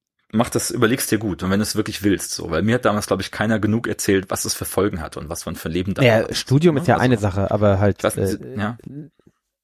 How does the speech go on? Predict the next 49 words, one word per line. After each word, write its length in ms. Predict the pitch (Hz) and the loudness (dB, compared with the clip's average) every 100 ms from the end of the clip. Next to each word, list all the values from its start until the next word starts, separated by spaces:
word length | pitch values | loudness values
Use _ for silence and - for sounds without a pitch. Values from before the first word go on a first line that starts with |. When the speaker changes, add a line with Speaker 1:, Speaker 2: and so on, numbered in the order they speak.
| _ 170 165 190 - - | _ -20 -14 -10 -8 -2
Speaker 2:
Laufbahn 460 | 120 131 123 117 | 4 4 4 2
Speaker 1:
wenn 20 | |
du 60 | 107 | 2
das 100 | 113 | 2
Speaker 2:
an 40 | 107 | 4
der 80 | |
Uni 100 | 117 | 4
Speaker 1:
verfolgst 240 | 127 110 - | 4 2 0
Speaker 2:
ist 40 | |
Speaker 1:
und 40 | - | -2
Speaker 2:
halt 100 | 101 | 0
Speaker 1:
weitermachen 240 | 98 87 | -2 -6
willst, 180 | 85 - | -6 -4
grad 140 | 95 95 | -4 -2
so 100 | 95 | -4
ein, 280 | - - - - - | -8 -12 -18 -20 -8
so 120 | - | -4
ein 60 | 107 | -2
Fach, 240 | - 117 | -2 -2
das 140 | 107 - | -4 -2
vor 140 | - | 0
allem 160 | 101 104 | 2 0
irgendwie 260 | 107 101 | 0 4
Speaker 2:
Ja, 100 | 117 | 4
Speaker 1:
an 60 | 123 | 4
Speaker 2:
stimmt, 140 | 107 | 4
ich 40 | 127 | 2
Speaker 1:
wissenschaftliche 220 | 98 92 | 0 0
Speaker 2:
meine, 100 | 107 | 0
klar, 180 | - 110 | 4 4
ihr 40 | |
Speaker 1:
Themen 60 | 95 | 4
Speaker 2:
habt 80 | 98 | 2
ja 60 | |
kaum 160 | 104 107 | 0 0
Speaker 1:
anknüpft, 20 | |
Speaker 2:
andere 140 | 107 104 | 0 2
Speaker 1:
dann 100 | 104 | 2
Speaker 2:
Möglichkeiten, 500 | 104 92 - 90 - 92 | 2 -2 -2 -2 -4 -6
klar. 180 | - 95 | -2 0
Speaker 1:
ist 80 | |
es 160 | 120 - | -2 -2
halt 140 | - - | -2 -4
so, 100 | - | -8
ja. 240 | 78 98 - _ _ _ _ - - - - | -8 -10 -12 _ _ _ _ -20 -18 -20 -16
Ist 180 | - - | -6 -4
so. 80 | - | -2
Und, 240 | - - | -6 -4
ja, 200 | - 135 | -2 -2